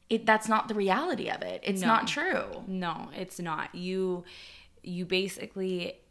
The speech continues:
Speaker 2: if you're not working, you're, like, mentally working.
Speaker 1: Mm-hmm.
Speaker 2: And it could get exhausting. You can burn out, like, so quickly. I remember I went through, like, a period where I was just so fatigued,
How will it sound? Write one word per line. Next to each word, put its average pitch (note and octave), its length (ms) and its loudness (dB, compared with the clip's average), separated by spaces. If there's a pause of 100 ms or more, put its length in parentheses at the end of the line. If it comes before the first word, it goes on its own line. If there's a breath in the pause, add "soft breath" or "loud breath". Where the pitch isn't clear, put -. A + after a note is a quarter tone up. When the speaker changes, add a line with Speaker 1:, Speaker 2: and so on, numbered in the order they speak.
Speaker 2:
if E3+ 160 -6
you're F3+ 140 0
not E3 400 2
working, A3 720 -4
you're, E3 260 -4
like, D#3 160 -2
mentally D3+ 560 -8
working. - 600 -8
Speaker 1:
Mm-hmm. C#4 360 2 (180)
Speaker 2:
And E3+ 420 0
it F3 180 -4
could F#3+ 180 -6
get D#3 500 -2 (320)
exhausting. D#3+ 1120 -8 (180)
You F3 220 -8
can G#3 280 -4
burn D#3+ 300 -6
out, D#3+ 380 -6
like, E3+ 200 -4
so D#3+ 260 -4
quickly. E3 380 -6
I D#3+ 60 0
remember E3 380 -4
I F3+ 100 -2
went E3+ 320 -10
through, E3 260 -12
like, E3+ 360 -10 (400 loud breath)
a F3+ 60 0
period E3+ 600 -2
where E3+ 140 -2
I E3+ 120 2
was E3+ 180 -4
just D#3+ 400 -8
so E3+ 200 0
fatigued, E3+ 800 -12